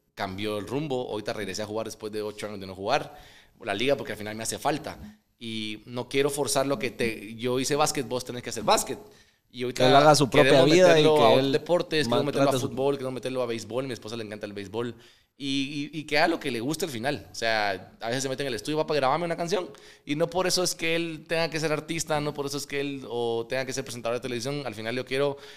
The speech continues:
Speaker 1: que sea primeramente feliz y <laughs> que haga lo que le gusta y voy a estar atrás apoyándolo.
Speaker 2: Y ahí te vas.
Speaker 1: Totalmente.
Speaker 2: Y en el género urbano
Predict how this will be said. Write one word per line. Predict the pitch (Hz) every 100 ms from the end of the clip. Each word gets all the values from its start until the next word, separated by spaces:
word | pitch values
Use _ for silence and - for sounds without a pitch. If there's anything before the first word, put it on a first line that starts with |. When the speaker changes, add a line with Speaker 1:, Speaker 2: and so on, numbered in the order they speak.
| - _
Speaker 1:
que | 110 107
sea | 98 117 139 131 104 95 -
primeramente | 101 110 110 120 143
feliz | 139 98 110 139 - -
y | 107
<laughs> | 95
que | -
haga | 135 131
lo | 127
que | 113
le | 113
gusta | 113 135 156 156 - -
y | 127
voy | 110 120
a |
estar | 117 120
atrás | - 123
apoyándolo. | 139 113 98 98 76 - _
Speaker 2:
Y | 107
ahí | 101 117 107
te |
vas. | 104 120 -
Speaker 1:
Totalmente. | - 123 127 120 95 90 - _ _ _
Speaker 2:
Y | - 156 160 151 143
en | 151 151
el | 143 135 127 113 -
género | 160 175 185
urbano | 143 135 135 175 147 110